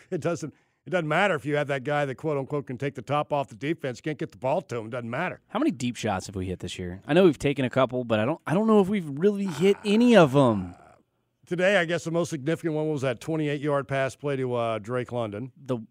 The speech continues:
Speaker 2: yeah,
Speaker 1: The third
Speaker 2: that was
Speaker 1: down
Speaker 2: a great
Speaker 1: convert-,
Speaker 2: throw.
Speaker 1: that was a great throw.
Speaker 2: Great throw, great catch.
Speaker 1: See, that leads me to believe he can do that. We
Speaker 2: I
Speaker 1: have
Speaker 2: see
Speaker 1: seen him make those
Speaker 2: flashes.
Speaker 1: throws.
Speaker 2: The flashes are there, but
Speaker 1: That
Speaker 2: I need to
Speaker 1: means
Speaker 2: put
Speaker 1: it's,
Speaker 2: it all together,
Speaker 1: you
Speaker 2: and I'm
Speaker 1: gotta put it
Speaker 2: so
Speaker 1: together.
Speaker 2: impatient.
Speaker 1: I know.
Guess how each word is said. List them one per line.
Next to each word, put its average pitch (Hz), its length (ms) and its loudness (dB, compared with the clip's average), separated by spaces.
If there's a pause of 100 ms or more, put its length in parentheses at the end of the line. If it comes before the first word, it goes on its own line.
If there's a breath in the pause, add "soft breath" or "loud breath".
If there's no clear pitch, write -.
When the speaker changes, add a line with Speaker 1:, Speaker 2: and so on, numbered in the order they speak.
Speaker 2:
yeah, 110 200 -12
Speaker 1:
The 127 60 -8
third 147 180 0
Speaker 2:
that 139 80 0
was 131 80 2
Speaker 1:
down 110 100 -4
Speaker 2:
a 135 40 -4
great 139 240 0
Speaker 1:
convert-, - 20 -16
Speaker 2:
throw. 101 320 -4
Speaker 1:
that 135 60 -6
was 139 100 -4
a - 20 -10
great 143 220 -2
throw. 151 340 -2
Speaker 2:
Great 147 160 0
throw, 151 240 0
great 143 180 0
catch. 123 400 -6
Speaker 1:
See, 226 120 -2
that 247 180 4
leads 262 180 0
me 240 60 -2
to 233 60 -2
believe 254 160 0
he 233 200 2
can 220 300 -4
do 220 220 4
that. 202 200 4
We 165 80 -2
Speaker 2:
I 175 40 6
Speaker 1:
have 185 100 4
Speaker 2:
see - 340 2
Speaker 1:
seen 247 80 2
him 220 140 0
make 214 140 6
those 277 360 4
Speaker 2:
flashes. - 20 -14
Speaker 1:
throws. 214 760 0
Speaker 2:
The 196 100 -14
flashes 277 600 -4
are 240 100 -12
there, 254 400 8
but 214 100 6
Speaker 1:
That 208 40 8
Speaker 2:
I 220 40 8
need 254 100 10
to 254 60 10
Speaker 1:
means 175 60 4
Speaker 2:
put 240 120 2
Speaker 1:
it's, 269 40 2
Speaker 2:
it 262 40 8
all 254 80 8
together, 240 420 4
Speaker 1:
you 208 80 8
Speaker 2:
and 165 80 8
I'm 165 60 6
Speaker 1:
gotta 170 100 -2
put 185 100 2
it 170 60 0
Speaker 2:
so 240 100 12
Speaker 1:
together. 240 220 8
Speaker 2:
impatient. 208 480 0
Speaker 1:
I 160 80 2
know. 151 220 0